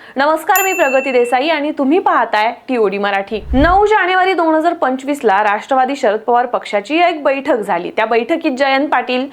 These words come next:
यांच्या प्रदेशाध्यक्ष पदावर त्यांच्याच कार्यकर्त्यांकडून आक्षेप घेण्यात आला आणि अप्रत्यक्षपणे जयंत पाटलांना प्रदेशाध्यक्ष पदावरून हटवण्याची मागणी केली गेली. या दरम्यान जयंत पाटील स्वतः म्हटले,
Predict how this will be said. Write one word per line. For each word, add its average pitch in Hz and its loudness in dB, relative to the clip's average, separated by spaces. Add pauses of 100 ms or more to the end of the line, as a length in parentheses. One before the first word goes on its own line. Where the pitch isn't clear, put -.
(200)
यांच्या 294 2
प्रदेशाध्यक्ष 294 0
पदावर 233 2
त्यांच्याच 285 -2
कार्यकर्त्यांकडून 320 0
आक्षेप 240 -4
घेण्यात 240 -2
आला 233 2 (260)
आणि 330 0
अप्रत्यक्षपणे 320 0
जयंत 247 0
पाटलांना 233 0
प्रदेशाध्यक्ष 220 -2
पदावरून 208 -2
हटवण्याची 196 -4
मागणी 285 0
केली 190 -4
गेली. 190 -2 (300)
या 381 4
दरम्यान 415 2
जयंत 330 0
पाटील 330 -2
स्वतः 320 0
म्हटले, 240 -2